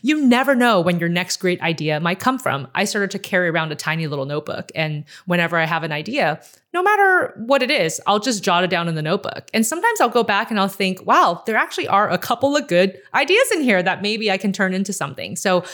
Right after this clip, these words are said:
I definitely encourage you guys to do that as well. The fourth tip is to let go of creative self-doubt. George and I talked about this a lot during today's podcast. He has self-doubt. I have self-doubt. We all doubt ourselves sometimes.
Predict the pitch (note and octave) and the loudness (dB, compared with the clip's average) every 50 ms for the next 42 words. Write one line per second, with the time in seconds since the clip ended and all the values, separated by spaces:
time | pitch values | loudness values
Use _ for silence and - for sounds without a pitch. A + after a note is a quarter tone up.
0 | - - - F#3+ F#3 - A3+ A3 A3 - G#3 F#3+ E3+ D#3 - - E3+ D#3+ D3+ - | -10 -4 -4 -4 0 0 0 -2 0 0 -2 -2 -2 -2 0 2 2 2 2 -2
1 | - C3+ - G2+ F2+ - - - - - E3 C#3 D3 C#3 A#2 A#2 - - - G2+ | -6 -4 -4 -2 -2 -4 -6 -8 -8 -8 -6 -4 -2 -2 -2 -2 -4 -4 -2 -2
2 | F#2+ - - - _ _ _ _ _ _ _ _ - - - - - - - _ | -2 -2 -4 -8 _ _ _ _ _ _ _ _ -20 -20 -20 -20 -20 -20 -20 _
3 | _ _ - D#4+ D4 - - D#4+ F4+ G#4 G#4+ - - - F3+ D#3 E3+ E3+ - - | _ _ -2 -2 -2 2 4 6 6 6 4 2 -2 -2 0 0 0 -2 -2 -2
4 | G#3 G#3 - - C#4+ B3+ G3+ E3+ E3 E3 - - F3+ E3 E3 E3 E3 D#3+ - - | -2 -2 0 -2 -2 0 0 0 0 -2 -2 -2 0 0 2 2 0 -2 -2 -4
5 | F3 E3 - - - G3+ E3+ D3 C#3 C#3+ C#3+ D3 - - - C#3 C#3 C#3 - C#3 | -4 -4 -4 -4 -2 -2 0 0 -2 -2 -4 -4 -4 -2 -2 -2 -2 -2 -2 -2
6 | C#3 B2+ B2 - - E3+ _ _ _ _ _ _ _ _ _ _ - - F#3+ G3 | -2 -2 -2 -4 -12 -18 _ _ _ _ _ _ _ _ _ _ 0 2 4 4
7 | G#3 G#3 G3+ G3 F3 E3+ E3+ - D#3 D3+ D#3 - D3 D3+ D3 - E3+ E3 - - | 4 4 2 0 0 -2 -2 -2 -2 -2 -2 -2 -4 -4 -2 -2 -4 -4 -6 -4
8 | - F3 F3 E3+ D#3+ D#3 D#3+ E3 E3+ D#3 D3 - - - - _ _ _ _ _ | -2 0 0 0 0 0 2 4 4 4 2 0 -2 -6 -10 _ _ _ _ _
9 | _ _ - - F3 E3 D#3 D#3 D#3 - E3+ - D3+ D3 D3+ - - - - C#3 | _ _ -4 0 2 2 4 2 0 -2 -2 -2 -2 -2 -2 -6 -6 -2 0 0
10 | C3+ C3+ - - - - - G3 - - - - - - - G#3 A3+ A#3 A3+ A#3+ | 0 0 -4 -6 -6 -6 -6 -6 -6 -8 -8 -12 -14 -8 -4 0 0 2 2 0
11 | A#3 A#3+ A#3+ - A3 A#3 A#3 A#3 - A3+ A3 A3+ A3 - - F3 F3+ G#3 G#3 G3+ | 0 -2 -2 -2 -2 -4 -4 -2 -2 -2 0 0 -2 0 0 0 0 0 0 -2
12 | G3+ - G#3+ G#3 G3+ - G3+ G3 F#3 G#3 C4 C4+ - - F3 F3 F3 F3+ F3 - | -2 -2 -2 -2 0 0 -2 -2 0 0 -2 -2 0 2 2 4 4 2 2 2
13 | E3 D#3+ D#3 D#3 E3 - - D3+ D3 D3 C#3+ - - C#3+ D3+ D#3+ - - G2 F#2+ | 0 0 0 0 -2 -2 -2 -2 -2 -2 -4 -6 -8 -8 -8 -8 -8 -8 -8 -8
14 | G#2 - - | -6 -8 -8